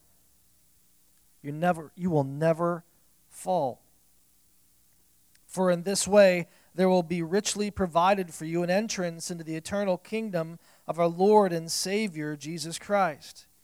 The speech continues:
Therefore, I intend," and this is really interesting, "I intend to always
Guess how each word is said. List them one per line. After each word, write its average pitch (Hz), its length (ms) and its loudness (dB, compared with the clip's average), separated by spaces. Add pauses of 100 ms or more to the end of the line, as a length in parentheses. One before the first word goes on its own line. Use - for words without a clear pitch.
(280)
Therefore, 180 840 0
I 180 140 -4
intend," 208 840 -4
and 185 100 -12
this 202 140 -8
is 170 140 -12
really 185 240 -8
interesting, 170 480 -12 (260)
"I 196 120 0
intend 220 440 0
to 196 100 -2
always 254 720 2